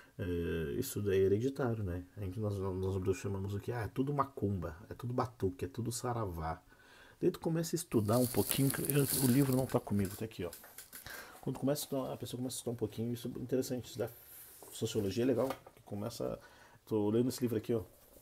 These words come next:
ah, Uma História Social do Conhecimento, né? São dois volumes, eu tô no primeiro ainda, Uma História Social do Conhecimento. Bem legal esse livro, tô lendo, tá abrindo bastante, eh, horizonte pra mim,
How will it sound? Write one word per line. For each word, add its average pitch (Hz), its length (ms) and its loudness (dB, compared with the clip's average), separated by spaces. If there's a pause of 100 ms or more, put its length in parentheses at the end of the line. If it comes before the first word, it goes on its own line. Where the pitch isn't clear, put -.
(540)
ah, - 520 -8 (120)
Uma 107 220 -2
História 120 440 0
Social 107 580 0
do 120 120 0
Conhecimento, 110 840 -2 (320)
né? 82 300 -8
São 110 220 -4
dois 131 220 4
volumes, 113 320 4
eu 117 60 0
tô 113 100 -6
no 117 80 0
primeiro 104 340 0
ainda, 90 220 -4 (100)
Uma 107 100 -2
História 98 460 -4 (120)
Social - 380 -8
do 92 100 -6
Conhecimento. - 680 -8 (520)
Bem 104 160 0
legal 110 240 2
esse - 140 -6
livro, - 220 -8
tô - 80 -6
lendo, 95 320 -2
tá 123 100 -2
abrindo 110 240 -2
bastante, 131 500 -2 (520)
eh, 110 500 8
horizonte 101 440 0
pra 90 120 0
mim, 82 80 -6